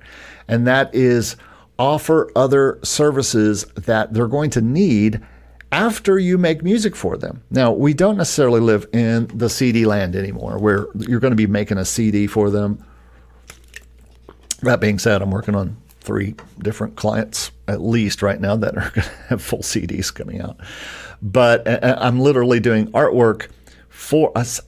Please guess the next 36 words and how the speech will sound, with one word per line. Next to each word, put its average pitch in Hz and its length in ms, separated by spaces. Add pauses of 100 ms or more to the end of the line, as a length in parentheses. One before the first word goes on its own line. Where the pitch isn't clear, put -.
(240)
I'm 196 180
literally 175 320
doing 143 260
a 135 60
sixteen-page 160 960
booklet 139 420 (360)
for 104 240
a 95 40
client 98 400
right 95 260
now 101 340 (180)
who 101 140
is 98 160
t-, - 100 (120)
releasing 98 500
something. - 340
Again, 107 480 (440)
it's 107 160
genre 110 560
l-, 101 220
related. 104 680 (320)
People 117 300
who 113 100
are 107 140
in 107 180
the 104 80
gospel 101 800 (160)
worlds 98 600
and 98 200
certain 95 280
other 98 200
kinds 95 380
of, 92 260 (120)
uh, 92 320 (500)
of 92 200
genres 95 440